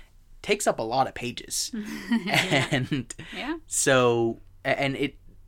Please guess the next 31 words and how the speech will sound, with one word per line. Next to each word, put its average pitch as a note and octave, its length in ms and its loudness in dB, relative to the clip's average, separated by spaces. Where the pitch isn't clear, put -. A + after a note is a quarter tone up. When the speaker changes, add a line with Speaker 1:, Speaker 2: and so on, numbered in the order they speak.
Speaker 1:
that C#3 160 0
article D3 280 0
doesn't B2+ 320 -4
have B2+ 160 -2
a B2 60 -2
lot A#2 300 -4
to C3 120 -8
do C3 320 -2
with A#2 560 -8
what B2+ 380 -2
Harry A#2 320 -4
actually G#2+ 240 -8
goes G#2+ 400 -8
through. - 380 -14
Speaker 2:
Mm-hmm. F#3 480 -10
Speaker 1:
And B2+ 180 -2
so A#2 760 0
in B2+ 140 -4
my A#2+ 100 2
reading, B2+ 460 0
it - 140 -6
probably B2+ 260 -2
just B2 180 -4
goes A#2+ 220 -2
into A#2+ 200 -6
the A2+ 120 -8
kind A#2 260 -6
of A2 200 -8
pre-end B2+ 1500 -2
of A2+ 200 -4
book - 400 -4